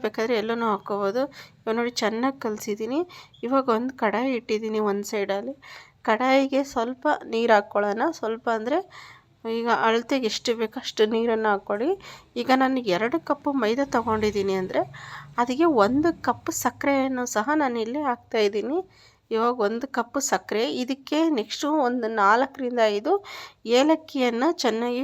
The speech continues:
ಕುಟ್ಟಿ ಅದನ್ನು ಸಹ ನಾನು ಇದಕ್ಕೆ ಹಾಕ್ತಾಯಿದ್ದೀನಿ ನೋಡಿ. ಇದೆಲ್ಲ ಹಾಕಿದ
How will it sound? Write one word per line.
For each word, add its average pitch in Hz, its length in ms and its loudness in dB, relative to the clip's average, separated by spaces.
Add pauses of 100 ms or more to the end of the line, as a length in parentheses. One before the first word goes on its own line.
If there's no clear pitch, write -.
(120)
ಕುಟ್ಟಿ 277 320 -4 (140)
ಅದನ್ನು 247 320 0 (100)
ಸಹ 240 140 -4 (140)
ನಾನು 247 220 -2
ಇದಕ್ಕೆ 214 320 -2
ಹಾಕ್ತಾಯಿದ್ದೀನಿ 208 600 -4
ನೋಡಿ. 208 180 -2 (1400)
ಇದೆಲ್ಲ 226 420 2 (160)
ಹಾಕಿದ 233 380 -2